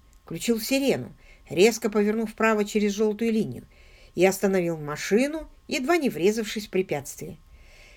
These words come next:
Это оказалась машина, которую развернула поперек дороги после удара о придорожную скалу. Встав на свою полосу, он включил противотуманные фары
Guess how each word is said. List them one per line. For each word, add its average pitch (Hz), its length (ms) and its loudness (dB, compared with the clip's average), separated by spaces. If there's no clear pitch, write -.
Это 381 300 6
оказалась 349 460 4
машина, 339 400 -2
которую 294 340 0
развернула 262 600 0
поперек 269 420 -2
дороги 214 480 0
после 175 340 -2
удара 240 460 0
о 269 80 -4
придорожную 170 640 -4
скалу. 147 400 -10
Встав 202 360 2
на 202 100 0
свою 190 300 2
полосу, 185 560 -4
он 302 220 -2
включил 240 420 -4
противотуманные 175 840 -2
фары 294 420 -2